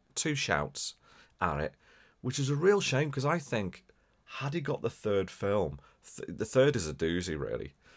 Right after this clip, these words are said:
Had he got the third film, that would have been an absolute knockout. So I really liked what he did. He was, he was doing what Daniel Craig did, you know, twenty years beforehand. So I like going back and watching his films.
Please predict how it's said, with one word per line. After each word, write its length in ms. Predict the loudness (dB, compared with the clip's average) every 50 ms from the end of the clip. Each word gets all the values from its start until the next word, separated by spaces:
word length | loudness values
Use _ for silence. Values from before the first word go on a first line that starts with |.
| -20 _ _
Had 100 | -2 0 2
he 60 | 2
got 140 | 2 2 0
the 40 |
third 320 | -2 -2 2 2 2 2 0
film, 320 | -2 -2 -2 -2 0 -2
that 160 | -4 -4 -4
would 80 | -4 -4
have 100 | -4 -4
been 120 | -4 -6
an 40 | -8 -8 -12 -12
absolute 540 | -12 -12 -12 _ -8 -4 -4 -4 -4 -4 -6
knockout. 580 | -6 -6 -6 -6 -6 -4 -4 -2 -2 -2 -4 -8 _ _ -20 -20 -20 -20 -20 -20 -20 _ _
So 160 | -2 0 0
I 160 | 2 2 2
really 240 | 2 2 2 2 4
liked 240 | 4 2 2 4 4
what 180 | 2 2 4
he 60 | 2
did. 240 | 2 4 4 4 4
He 80 | 4 2
was, 140 | 0 0 0
he 160 | 2 2 2
was 120 | 2 0
doing 300 | 6 8 8 8 8 6
what 160 | 4 2 4
Daniel 260 | 4 4 4 4 2 0
Craig 360 | 2 4 6 6 6 4 2
did, 160 | 0 0 0 -2 _ _ _ -10
you 80 | -4 -2
know, 180 | -2 -2 -4 -6 -10 _
twenty 320 | -12 -4 -2 0 0 2 0
years 240 | 0 0 -2 -4
beforehand. 800 | -4 -8 -10 -10 -4 -2 2 2 2 2 2 0 -2 -2 -4 -8 -12 _ _ _ -20 -20 -20 -20 _ _
So 180 | 0 2 4
I 80 | 4 4
like 220 | 4 2 2 2
going 220 | 2 0 0 0 -2
back 200 | -4 -4 -4 -8
and 100 | -4 -4
watching 300 | -4 -4 -4 -6 -8 -6
his 140 | -8 -8
films. 460 | -6 -6 -4 -4 -4 -6 -8 -12 -12